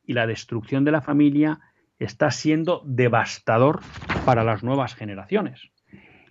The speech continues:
Y que es un ámbito en el que tenemos que incidir fuertemente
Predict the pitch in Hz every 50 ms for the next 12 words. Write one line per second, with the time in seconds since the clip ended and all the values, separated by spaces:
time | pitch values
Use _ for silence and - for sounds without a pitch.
0 | _ _ - 139 131 127 160 175 165 - - - _ - 180 175 196 196 196 180
1 | 165 165 156 - 175 185 196 196 - - - 147 135 131 127 - - 123 - 135
2 | 127 139 156 165 180 156 - - - 151 143 127 127 131 131 147 165 156 127 -
3 | - 143 160 156 - - 156 151 147 139 135 123 - 143 151